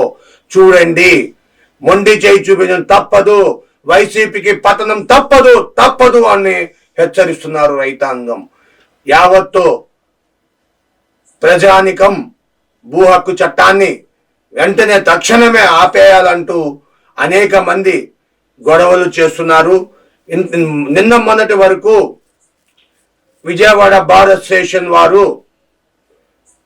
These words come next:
లాయర్లందరూ రిలే నిరాహార దీక్షలు చేశారు. దరిదాపు అరవై రోజుల పైన వంట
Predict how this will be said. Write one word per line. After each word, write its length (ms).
లాయర్లందరూ 880
రిలే 200
నిరాహార 460
దీక్షలు 340
చేశారు. 460
దరిదాపు 540
అరవై 240
రోజుల 300
పైన 240
వంట 260